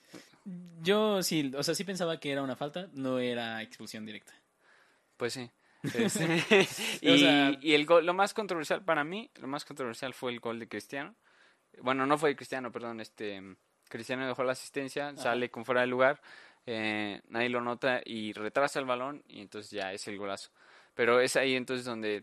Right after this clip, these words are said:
Speaker 2: te preguntas sobre el var, ¿no? Las inconsistencias. Claramente ahí está la repetición de que están fuera de lugar Cristiano.
Speaker 1: Claro.
Speaker 2: Todo el mundo lo vio. ¿Y por qué no lo checó? ¿Por qué no lo cambió? No lo sé.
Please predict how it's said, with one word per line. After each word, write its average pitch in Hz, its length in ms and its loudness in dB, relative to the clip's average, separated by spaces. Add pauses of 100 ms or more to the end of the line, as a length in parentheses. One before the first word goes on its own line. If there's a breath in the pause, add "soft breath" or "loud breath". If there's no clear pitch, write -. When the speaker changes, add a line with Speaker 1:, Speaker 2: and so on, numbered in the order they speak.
Speaker 2:
te 120 100 -6
preguntas 113 460 -6
sobre 98 320 -6
el 98 80 -6
var, 151 200 2
¿no? 110 180 -10
Las 107 220 -6
inconsistencias. 117 540 -10
Claramente 160 640 8
ahí 143 80 6
está 143 200 0
la 139 120 2
repetición 131 580 -4
de 123 100 -6
que - 100 -12
están 113 260 -2
fuera 113 180 0
de 98 60 0
lugar 101 260 -2
Cristiano. 127 360 -12 (180)
Speaker 1:
Claro. 120 200 -10 (180)
Speaker 2:
Todo 131 160 10
el 135 80 2
mundo 131 140 -4
lo 120 120 -2
vio. 123 260 -2 (220)
¿Y 117 160 -4
por 110 200 -6
qué 127 120 -4
no 131 80 4
lo 127 60 0
checó? 120 300 -6
¿Por 120 160 -8
qué 120 100 -8
no 117 100 -6
lo 110 100 -8
cambió? 110 380 -6 (220)
No 101 100 -12
lo 104 80 -16
sé. 131 100 -14